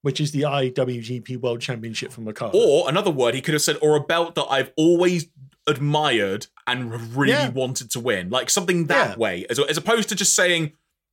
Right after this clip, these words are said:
Speaker 2: "I can leave that for now, but I'll go for this big shiny thing instead."
Speaker 1: Yeah.
Speaker 2: Like,
Speaker 1: Yeah,
Speaker 2: there's
Speaker 1: just
Speaker 2: a
Speaker 1: make, just, just make the reason believable. Because
Speaker 2: Exactly.
Speaker 1: because, to be fair to A E W fans, A E W fans are incredibly smart with wrestling booking.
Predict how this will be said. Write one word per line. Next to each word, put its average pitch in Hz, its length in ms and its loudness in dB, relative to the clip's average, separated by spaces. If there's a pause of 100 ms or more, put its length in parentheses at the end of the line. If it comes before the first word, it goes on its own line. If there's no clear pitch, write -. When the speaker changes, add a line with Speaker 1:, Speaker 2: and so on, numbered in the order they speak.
(360)
Speaker 2:
"I 339 60 2
can 339 140 2
leave 339 160 4
that 233 180 0
for 190 80 0
now, 127 360 -2 (140)
but 170 140 0
I'll 147 120 2
go 170 140 2
for 170 140 -4
this 180 180 0
big 95 220 -6
shiny 90 300 -4
thing 92 140 -10
instead." 87 520 -6
Speaker 1:
Yeah. 151 300 -4 (140)
Speaker 2:
Like, 104 360 -10
Speaker 1:
Yeah, 392 100 2
Speaker 2:
there's 120 120 2
Speaker 1:
just - 140 4
Speaker 2:
a 440 40 -2
Speaker 1:
make, 381 120 0
just, 349 220 -6 (300)
just 349 180 -6
make 370 140 -4
the 302 80 -8
reason 240 400 -6
believable. 156 560 -4 (400)
Because 226 260 0
Speaker 2:
Exactly. 90 460 -2 (340)
Speaker 1:
because, 269 400 -2 (760)
to 240 140 -6
be 240 120 -4
fair 254 180 2
to 262 80 -6
A - 20 -4
E 220 100 0
W 226 260 -4
fans, 190 300 -4
A - 120 -6
E 220 80 -2
W 214 220 -4
fans 180 300 -4 (200)
are 165 360 -8
incredibly 165 760 -4
smart 139 340 -2
with 104 160 -16
wrestling 104 320 -10
booking. 104 420 -10